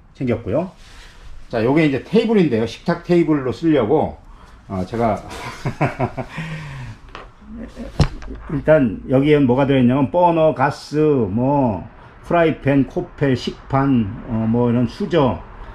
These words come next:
어, 젓가락 뭐 이런 거 들어갔는데 한번 볼까요? 어이쿠. 예, 이렇게 들어갔습니다.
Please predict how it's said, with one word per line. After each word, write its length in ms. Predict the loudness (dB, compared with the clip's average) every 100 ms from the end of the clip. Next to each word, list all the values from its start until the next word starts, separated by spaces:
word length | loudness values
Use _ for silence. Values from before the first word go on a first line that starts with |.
| -18 -10
어, 120 | -2 -2
젓가락 460 | -2 -4 0 2 4
뭐 100 | 4
이런 120 | 4
거 60 | 0 -2
들어갔는데 800 | -2 2 4 4 2 -4 -2 0
한번 240 | 2 -2 -2
볼까요? 240 | 0 0 -4 -16 -6
어이쿠. 160 | -2 -2 -4 -10 -10 -14 -14 -6 -4
예, 100 | -4 -8 -16 -16 -16 -14 -12 -4
이렇게 180 | 0
들어갔습니다. 500 | 2 2 0 -4 -8